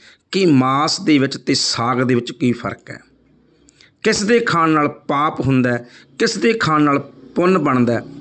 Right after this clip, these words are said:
ਪਾਤਸ਼ਾਹ ਕਹਿੰਦੇ, "ਇਹ ਨਹੀਂ ਜਾਣਦੇ।" ਗੈਂਡਾ ਮਾਰ, ਹੋਮ ਜਗ ਕੀਏ, ਦੇਵਤਿਆਂ ਕੀ ਬਾਣੇ।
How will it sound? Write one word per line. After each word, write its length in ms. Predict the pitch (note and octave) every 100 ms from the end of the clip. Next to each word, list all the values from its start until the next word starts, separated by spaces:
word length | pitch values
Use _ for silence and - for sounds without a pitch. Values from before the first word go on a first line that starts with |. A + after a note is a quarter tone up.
| -
ਪਾਤਸ਼ਾਹ 400 | C#3 D3 - E3+
ਕਹਿੰਦੇ, 320 | D#3+ E3+ E3+
"ਇਹ 180 | E3+ D#3+
ਨਹੀਂ 240 | C#3+ D3 C3
ਜਾਣਦੇ।" 340 | A#2+ A#2 A#2 - - _ - A#2
ਗੈਂਡਾ 360 | C3+ D3 D3 C#3+
ਮਾਰ, 420 | B2+ B2+ C#3+ B2 A#2 - _ C#3
ਹੋਮ 360 | D3 D#3 C#3+
ਜਗ 360 | C3 C#3+ D#3+ F3+
ਕੀਏ, 400 | E3 D3 C3+ C3 - - _ A#2
ਦੇਵਤਿਆਂ 500 | C#3 E3 E3 F3 E3
ਕੀ 200 | E3 D#3
ਬਾਣੇ। 360 | D3 D3+ C3+